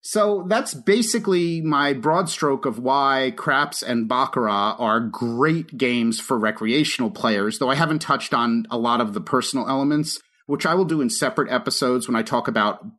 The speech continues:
just baccarat and craps. Once again, a final caveat, you know, when people get really drunk, they often don't deal with money well. That can be a huge issue. Once again, a great reason to always be gambling and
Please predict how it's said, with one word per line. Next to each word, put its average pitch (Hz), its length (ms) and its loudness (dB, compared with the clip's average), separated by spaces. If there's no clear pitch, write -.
just - 280 2
baccarat 110 640 0
and 135 280 0
craps. 143 680 -2
Once 170 340 2
again, 165 520 0
a 147 60 -2
final 170 340 2
caveat, 156 720 0
you 151 140 0
know, 143 200 2
when 135 200 2
people 160 240 0
get 139 160 0
really 127 240 0
drunk, 185 460 0
they 131 120 0
often 123 260 0
don't 113 220 0
deal 113 180 0
with 101 200 -4
money 165 340 2
well. 156 720 0
That 113 320 0
can 139 260 -2
be 127 240 0
a 127 120 -2
huge 135 580 -2
issue. 151 500 0
Once 110 280 -2
again, 135 280 0
a 139 40 -2
great 101 320 -4
reason 127 560 0
to 113 320 0
always 110 320 0
be 107 140 -2
gambling 131 760 0
and 101 280 -2